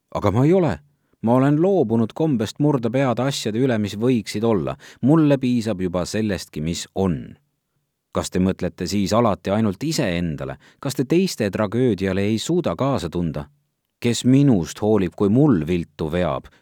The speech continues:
Mitte üks kurat. Theo Findleril ei ole kedagi peale Theo Findleri.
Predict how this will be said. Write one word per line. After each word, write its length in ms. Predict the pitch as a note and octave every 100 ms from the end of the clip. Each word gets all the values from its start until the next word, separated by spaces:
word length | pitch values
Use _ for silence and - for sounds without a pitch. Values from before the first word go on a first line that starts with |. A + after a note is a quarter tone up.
| -
Mitte 400 | F#3 - - D#3+
üks 220 | D3 -
kurat. 560 | - C#3+ F2 - _ - _ _ _ _ -
Theo 280 | C#3+ F3 F3+
Findleril 680 | E3 D#3 D#3 C3 B2 B2+ B2+
ei 260 | G#2 G2 F#2+
ole 260 | B2+ C#3 B2+
kedagi 480 | A#2+ A2+ G#2 F#2+
peale 340 | G2 G2 F#2+ F2+
Theo 400 | - A#2 B2+ A#2+
Findleri. 640 | - A#2 G#2 D2 C2+ A#1+